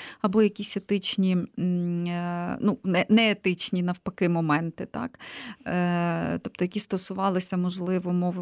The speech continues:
ворожнечі чи дискримінації, щось таке. Тобто, ось ми це фіксували, ці, ці приклади будуть передані комісії, тобто вони передані комісії журналістської етики, і комісія буде вже їх розглядати, давати свої висновки.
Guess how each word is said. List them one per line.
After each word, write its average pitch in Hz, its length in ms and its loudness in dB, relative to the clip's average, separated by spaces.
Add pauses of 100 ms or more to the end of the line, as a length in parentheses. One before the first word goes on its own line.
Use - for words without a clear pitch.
ворожнечі 190 720 0
чи 175 180 -4
дискримінації, 180 1000 -4
щось - 240 -12
таке. 185 280 -4
Тобто, 180 340 -4
ось 180 220 -2
ми 202 160 4 (300)
це 220 160 2
фіксували, 214 840 2 (220)
ці, 226 240 -2 (160)
ці 233 140 0
приклади 220 480 0
будуть 190 360 -4
передані 190 480 -4
комісії, 185 500 -2
тобто 185 220 -10
вони 185 180 -2
передані 175 500 -4
комісії 185 460 -4
журналістської 190 560 -6
етики, 285 360 -2
і 214 40 -10
комісія 226 420 2
буде 196 240 -6
вже 196 180 -4
їх 185 140 -6
розглядати, 190 560 -4
давати 185 320 -6
свої 180 320 -4
висновки. - 680 -10